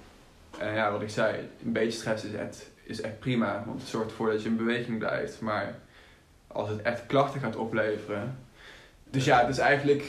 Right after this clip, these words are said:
goed inschatten van wat, eh, wat, wat is voor jou de balans. En, ehm, ja, en hoe kun je die gewoon echt, hoe kun je daar echt gewoon voor jezelf daarvoor opkomen.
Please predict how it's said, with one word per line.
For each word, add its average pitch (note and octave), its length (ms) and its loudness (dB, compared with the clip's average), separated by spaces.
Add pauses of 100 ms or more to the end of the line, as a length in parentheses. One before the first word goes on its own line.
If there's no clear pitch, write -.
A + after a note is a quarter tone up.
(1400)
goed D#3+ 200 2
inschatten C3 520 2
van A#2+ 280 2
wat, B2 380 0
eh, B2+ 100 2 (960)
wat, B2+ 260 4
wat C3 160 4
is - 60 -4
voor B2+ 120 0
jou B2 180 8
de A#2+ 60 2
balans. A#2 460 2 (1000)
En, A#2+ 260 0
ehm, A#2 480 4 (880)
ja, B2+ 160 4
en A#2+ 100 0
hoe A#2+ 120 -2
kun B2 120 0
je A#2+ 120 2
die C3 140 6
gewoon A#2+ 300 2
echt, G#2+ 320 -2 (460)
hoe C3 120 0
kun C3+ 100 2
je C3 80 6
daar - 100 4
echt C3 160 -2
gewoon A#2+ 380 0
voor B2+ 100 0
jezelf A#2+ 480 2 (680)
daarvoor - 280 2
opkomen. A#2 600 2